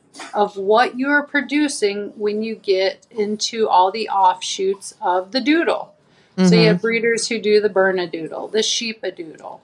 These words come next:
Speaker 1: Um, I've seen, like, an
Speaker 2: Golden
Speaker 1: Irish
Speaker 2: Doodle.
Speaker 1: Doodle. Yeah, well, the Golden Doodle actually was close.
Speaker 2: Mm-hmm.
Speaker 1: It was very close to the Labradoodle, I would say, within maybe twenty-five years, the Golden
Speaker 2: Oh.
Speaker 1: Doodle.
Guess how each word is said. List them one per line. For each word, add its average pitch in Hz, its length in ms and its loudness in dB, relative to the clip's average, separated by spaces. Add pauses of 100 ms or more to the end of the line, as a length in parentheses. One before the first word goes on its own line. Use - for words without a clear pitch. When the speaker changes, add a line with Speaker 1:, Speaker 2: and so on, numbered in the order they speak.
(420)
Speaker 1:
Um, 190 300 2
I've 185 180 2
seen, 190 560 -6 (300)
like, 190 340 -6
an 196 100 -16
Speaker 2:
Golden 196 240 4
Speaker 1:
Irish 160 340 2
Speaker 2:
Doodle. 139 140 0
Speaker 1:
Doodle. 277 400 2 (320)
Yeah, 208 360 2
well, 311 160 0
the 339 80 -2
Golden 392 420 4
Doodle 302 340 -2
actually 262 440 -2
was 302 180 -12
close. - 840 -10 (420)
Speaker 2:
Mm-hmm. 202 180 4
Speaker 1:
It 196 140 6
was 233 140 -2
very 285 280 0
close 302 460 0
to - 100 -20
the 294 60 -10
Labradoodle, 269 800 -2
I 233 140 -6
would 240 160 -12
say, 240 380 -6
within 233 840 -8 (1080)
maybe 277 500 4
twenty-five 302 680 4
years, 339 380 -4
the 349 120 -10
Golden 349 380 -2
Speaker 2:
Oh. 359 180 4
Speaker 1:
Doodle. 370 720 -2